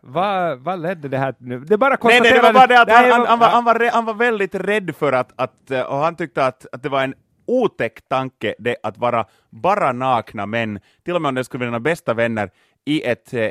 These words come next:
Speaker 2: hett rum tillsammans, för att där skulle ju vara penisar, eh, i samma rum.
Speaker 1: Men då är man ju så fixerad vid den. På något sätt,
Speaker 2: Ja.
Speaker 1: på något märkligt sätt, om, om, om du, om du är rädd för den. Alltså, men,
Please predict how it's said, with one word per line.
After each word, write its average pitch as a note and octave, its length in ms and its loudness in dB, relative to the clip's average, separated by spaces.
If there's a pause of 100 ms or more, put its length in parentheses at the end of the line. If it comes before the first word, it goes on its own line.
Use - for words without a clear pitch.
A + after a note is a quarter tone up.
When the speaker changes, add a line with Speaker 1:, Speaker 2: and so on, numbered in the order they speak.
Speaker 2:
hett D3 360 -6
rum A#2+ 320 -2
tillsammans, G2+ 640 -4 (320)
för B2+ 100 -6
att A2+ 140 -6
där B2+ 120 -2
skulle B2 200 -10
ju A2 40 -6
vara G#2+ 180 -6 (300)
penisar, A2 720 -8
eh, F#2+ 180 -10 (180)
i B2 160 -6
samma A2+ 340 -6
rum. A#2+ 260 -8 (420)
Speaker 1:
Men D3 200 -4
då F3 100 -2
är A3+ 100 -2
man A3 180 -6
ju G3+ 80 -6
så A3 200 -8
fixerad D3 760 -4
vid G2+ 140 -6
den. D#2+ 220 -8
På C#3+ 120 -4
något D3 160 -2
sätt, F3+ 100 -8
Speaker 2:
Ja. E3+ 140 0
Speaker 1:
på G3+ 80 2
något G3+ 100 -4
märkligt G#3+ 260 -4
sätt, E3 120 -6
om, F3 160 -4
om, F3 360 -8 (340)
om D#3 180 -6
du, F#3+ 440 -4
om D#3+ 180 -12
du F3+ 140 -2
är E3+ 80 0
rädd F3 480 -2
för F2+ 280 -2
den. C#2 180 -14 (320)
Alltså, F#3 300 -2 (100)
men, F#3 280 -4